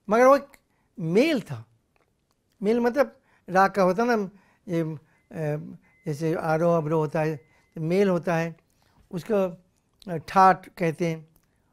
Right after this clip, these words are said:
तो हमारे एक, अ,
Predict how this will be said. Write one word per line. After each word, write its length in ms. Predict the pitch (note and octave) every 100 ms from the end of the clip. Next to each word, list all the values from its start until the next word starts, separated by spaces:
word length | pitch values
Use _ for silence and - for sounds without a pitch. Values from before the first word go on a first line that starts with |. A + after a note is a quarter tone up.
| _ _
तो 360 | G#3 G3+ G#3+ - _ _ _ _ _ _ _ _ _ _ _ _ _
हमारे 520 | F#3 G3+ G3 G3+ G3+ - _ _ _ _ _ _ _ _ _ _ _ _ _ _ _
एक, 180 | G3 D#3+
अ, 180 | F#3 E3+